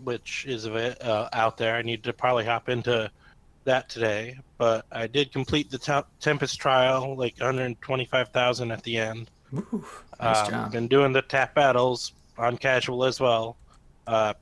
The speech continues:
Speaker 1: I do my normal thing where I go through ta-, uh, casual easy, then jump into tap casual hard. You know, thinking with the next one, I might just start with hard,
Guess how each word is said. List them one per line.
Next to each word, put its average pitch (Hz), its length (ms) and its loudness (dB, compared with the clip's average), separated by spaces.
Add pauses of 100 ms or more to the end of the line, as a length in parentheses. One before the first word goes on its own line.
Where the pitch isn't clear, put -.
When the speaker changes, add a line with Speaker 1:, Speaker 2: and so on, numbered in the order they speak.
(560)
Speaker 1:
I 127 80 -4
do 123 140 -4
my 123 140 2
normal 123 320 2
thing 127 280 0
where 123 160 6
I 123 120 4
go 127 240 2
through 123 440 -2 (960)
ta-, 143 80 0 (160)
uh, 113 260 4 (160)
casual 131 460 2
easy, 127 360 -4
then 117 580 -6 (320)
jump 123 240 0
into 117 180 -2
tap - 340 0 (160)
casual 123 400 0
hard. 110 440 4 (880)
You 120 80 -6
know, 113 240 -2 (960)
thinking 190 300 2
with 143 160 2
the 147 60 0
next 139 260 2
one, 120 100 -2
I 120 80 0
might 135 180 0
just - 220 -2
start 131 280 0
with 120 140 -10
hard, 113 380 0